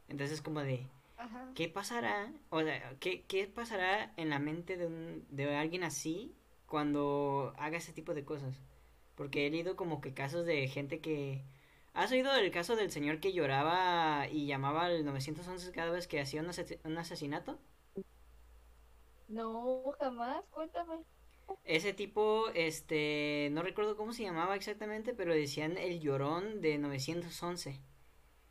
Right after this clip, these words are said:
Speaker 1: Cada vez, ah, ah,
Speaker 2: No.
Speaker 1: s-, hacía un asesinato y después del asesinato llamaba al novecientos once llorando, disculpándose de la, con la gente del novecientos once de que asesinó a alguien.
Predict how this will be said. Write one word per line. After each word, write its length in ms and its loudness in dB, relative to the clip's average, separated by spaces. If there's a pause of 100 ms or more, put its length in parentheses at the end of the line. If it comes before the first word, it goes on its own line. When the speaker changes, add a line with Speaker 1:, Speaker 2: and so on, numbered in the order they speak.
(160)
Speaker 1:
Cada 340 4
vez, 540 2
ah, 180 2
ah, 360 4
Speaker 2:
No. 60 -6
Speaker 1:
s-, 220 -8 (240)
hacía 240 4
un 80 4
asesinato 580 2 (540)
y 120 4
después 280 2
del 140 2
asesinato 600 0 (280)
llamaba 480 2
al 80 0
novecientos 560 -2
once 280 -2
llorando, 640 2 (440)
disculpándose 720 0
de 100 4
la, 180 0
con 160 2
la 120 2
gente 240 -2
del 160 2
novecientos 500 -2
once 240 -2
de 120 0
que 100 -2
asesinó 440 0
a 120 4
alguien. 320 -2